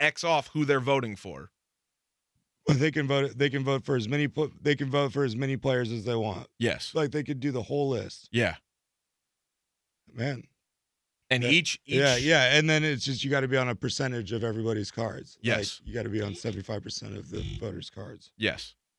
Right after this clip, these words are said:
Speaker 1: That's how it works.
Speaker 2: Yeah.
Speaker 1: So it's,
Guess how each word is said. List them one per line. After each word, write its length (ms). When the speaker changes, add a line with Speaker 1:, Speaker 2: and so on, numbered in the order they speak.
Speaker 1:
That's 220
how 180
it 60
works. 300
Speaker 2:
Yeah. 300
Speaker 1:
So 420
it's, 600